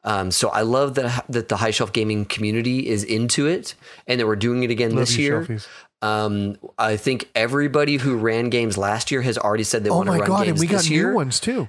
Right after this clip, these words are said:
Speaker 1: And we got more people running
Speaker 2: Yes.
Speaker 1: games this year. It's gonna be so cool. I am pumped. So if you wanna join the High Shelf Gaming scene and run games with us, please join the community. If you and your community wanna run games at Gen Con, you guys have never done it before, I hope this episode was really helpful to you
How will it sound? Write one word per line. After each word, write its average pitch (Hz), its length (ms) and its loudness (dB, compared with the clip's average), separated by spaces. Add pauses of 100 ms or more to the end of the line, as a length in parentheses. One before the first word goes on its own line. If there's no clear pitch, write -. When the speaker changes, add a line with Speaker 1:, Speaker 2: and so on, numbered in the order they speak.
Speaker 1:
And 135 140 0
we 127 80 2
got 117 140 2
more 110 300 4
people 160 300 0
running 240 220 4
Speaker 2:
Yes. 156 60 -2
Speaker 1:
games 165 240 2
this 175 200 0
year. 196 140 2
It's 131 200 -2
gonna 123 160 0
be 110 100 0
so 107 400 2
cool. 143 520 0 (300)
I 110 180 0
am 104 480 -2 (240)
pumped. - 640 -4
So 117 300 2
if 113 260 -2
you 151 100 0
wanna 269 180 -2
join 208 180 0
the 156 80 -2
High 147 80 0
Shelf 143 240 -4
Gaming 196 280 0
scene 107 480 0
and 104 380 0
run 117 160 0
games 110 220 0
with 107 100 -2
us, 120 380 -2 (240)
please 127 220 0
join 123 180 0
the 117 80 0
community. 180 480 -2 (160)
If 123 240 0
you 156 420 2
and 127 180 0
your 135 220 2
community 170 380 0
wanna 147 180 0
run 139 200 0
games 147 200 0
at 131 80 -2
Gen 131 180 0
Con, 151 220 -2
you 123 100 0
guys 123 140 0
have 113 100 -2
never 113 200 -2
done 120 140 0
it 147 60 -4
before, 156 360 -4
I - 40 -2
hope 147 200 -2
this 143 160 -2
episode 135 280 -4
was 123 140 -8
really 127 140 -2
helpful 123 260 -4
to - 120 -8
you 80 180 -8